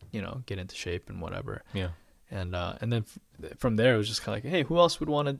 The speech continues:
Speaker 1: you know, we're doing it anyways. Like,
Speaker 2: Yeah.
Speaker 1: let's see if anyone else wants to join us." And
Speaker 2: Yeah.
Speaker 1: so you're always someone I can,
Speaker 2: <laughs>
Speaker 1: who always seems to say yes to the things I
Speaker 2: <laughs>
Speaker 1: ask. So
Speaker 2: Yeah.
Speaker 1: he came and, you know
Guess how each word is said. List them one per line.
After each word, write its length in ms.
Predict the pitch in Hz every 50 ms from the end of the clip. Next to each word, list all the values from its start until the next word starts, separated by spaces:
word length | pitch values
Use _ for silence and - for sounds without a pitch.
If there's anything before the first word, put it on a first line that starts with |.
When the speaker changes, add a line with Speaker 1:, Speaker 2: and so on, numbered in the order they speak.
| - -
Speaker 1:
you 100 | - 160
know, 240 | 143 110 120 160 156 - _ _ _ - - 143 -
we're 160 | - 107 120
doing 320 | 135 - 135 139 147 143 135
it 120 | 123 110 98
anyways. 600 | 107 143 147 123 101 95 90 92 107 120 131 -
Like, 140 | 98 - 113
Speaker 2:
Yeah. 80 | 104
Speaker 1:
let's 140 | 98 101 - -
see 80 | 117
if 80 | 110 -
anyone 300 | 104 104 104 98 95 95 95
else 160 | 98 - -
wants 180 | 92 90 -
to 80 | - 92
join 280 | - - 90 90 101 101
us." 240 | 82 - - - - -
And 100 | 110 107
Speaker 2:
Yeah. 60 | 104
Speaker 1:
so 160 | 95 87 95 92 - - - - - - - - _ _
you're 120 | - 117 110
always 280 | 110 110 107 107 104
someone 320 | - 113 107 101 104 98 92
I 80 | 92
can, 260 | - - - 85 90 - - - - - - - - - - - -
Speaker 2:
<laughs> 460 | - 190 - - - - - - - -
Speaker 1:
who 140 | - - 117
always 200 | 107 107 107 -
seems 240 | - 117 110 104 -
to 160 | - 113 101
say 160 | - - 113
yes 300 | 104 104 101 101 - -
to 120 | - - 113
the 100 | 98 98
things 300 | - - 117 107 - 196
I 220 | 101 101 104 - - - - - - -
Speaker 2:
<laughs> 240 | - - - - -
Speaker 1:
ask. 320 | 104 104 101 101 - -
So 260 | - - - 104 98 101 -
Speaker 2:
Yeah. 200 | 117 117 110 104
Speaker 1:
he 60 | 101
came 220 | 101 101 104 131 131
and, 180 | 107 110 117 - - _ -
you 100 | 120 143
know 200 | 131 104 156 156